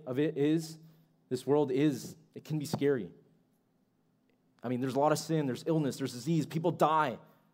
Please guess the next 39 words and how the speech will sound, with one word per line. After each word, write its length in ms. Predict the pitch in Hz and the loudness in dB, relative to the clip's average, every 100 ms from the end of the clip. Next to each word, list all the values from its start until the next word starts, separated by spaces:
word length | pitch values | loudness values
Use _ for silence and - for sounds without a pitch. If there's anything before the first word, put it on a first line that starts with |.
| _ _ _ - | _ _ _ 0
catastrophic, 480 | 160 165 165 160 151 147 | 0 2 2 0 -4 -8
catastrophic 480 | - 151 160 170 165 | -2 0 2 2 2
events, 540 | 143 139 156 113 - - _ _ - | 2 2 2 -2 -10 -18 _ _ -6
the 120 | 127 | 0
news. 400 | 151 170 185 131 | 6 8 8 4
I 40 | 139 | 0
mean, 140 | 151 | -2
you 180 | 135 127 - | -2 -8 -2
hop 220 | 180 180 | 0 2
on 80 | 170 | 2
the 60 | |
news, 320 | 160 180 120 | 4 2 0
if 260 | - - - | -6 -14 0
you 60 | 151 | 2
listen 160 | 165 | 4
to 60 | 151 | 2
Albert 200 | 160 156 | 4 4
Mohler, 180 | 147 156 | 4 4
there's 120 | 131 | 4
always 160 | 156 | 2
bad 200 | 160 147 | 4 2
stuff 240 | 156 175 160 | 2 0 2
on 140 | 139 | 2
there. 240 | 123 98 - - _ _ _ _ _ _ _ _ | 0 -2 -8 -20 _ _ _ _ _ _ _ _
It's 140 | 147 156 | -2 0
like, 120 | 147 | 4
"Wait, 240 | 180 131 | 4 2
what's 180 | 123 147 | -2 2
going 180 | 185 165 | 4 6
on? 140 | 175 | 4
Like, 120 | 131 - | 2 0
the 60 | |
world's, 240 | 135 175 151 | 2 4 2
like, 340 | - - - | -4 -10 0
going 240 | 160 170 | 4 4
into 140 | 170 165 | 4 2
chaos." 580 | 160 185 160 98 - - _ 143 | 4 4 4 0 -8 -20 _ 0
Well, 220 | 147 - | 2 2
yeah, 360 | 143 175 160 | 2 4 4